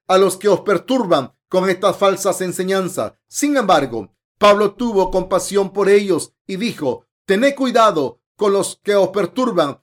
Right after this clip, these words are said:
a la iglesia y os perturban a vosotros". Esta gente debería mutilarse a sí misma. Ellos deberían abandonar esas falsas enseñanzas. Mientras algunos se desvían del buen camino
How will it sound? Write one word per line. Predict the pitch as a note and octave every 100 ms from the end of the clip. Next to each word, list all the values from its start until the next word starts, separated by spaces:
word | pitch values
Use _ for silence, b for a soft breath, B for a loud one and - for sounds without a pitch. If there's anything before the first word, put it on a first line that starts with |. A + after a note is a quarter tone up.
| _
a | - F#3+
la |
iglesia | F#3 F#3+ G3+ - F#3+ F3 _
y | - F#3+
os | F3
perturban | G3+ F3 C#4+ C4 F#3 D#3+
a |
vosotros". | D#3 D#3 G3 F#3 D#3 B2 _ _ -
Esta | A3 B3 C4
gente | C4 G#3+ F#3 D#3+ - _
debería | - F#3 G3 G#3+ G#3
mutilarse | G3+ G3+ G#3 G#3 G#3+ F#3 D3 A#2 _ -
a | F#3
sí | - G3
misma. | G#3 F#3 D3+ A#2 _ _ -
Ellos | B3+ C4 F#3+ B2+
deberían | F3 F3+ F3+ G3 F#3+
abandonar | F#3 F3+ F#3 F#3 F#3 E3+ _ _
esas | G3 F#3 G3 E3
falsas | F#3 F#3+ F#3 F3
enseñanzas. | F#3+ F3+ F3+ G3 G#3 F3+ A#2 G2+ _ _
Mientras | D#3 G3 F#3 G3 F#3+
algunos | F3+ G3 C4 B3 -
se | A#3+
desvían | A3+ A3 G#3+ D#3 B2 _ _
del | D#3 F#3+
buen | G3 G3
camino | G3+ F#3+ F#3+ F3+ F3 -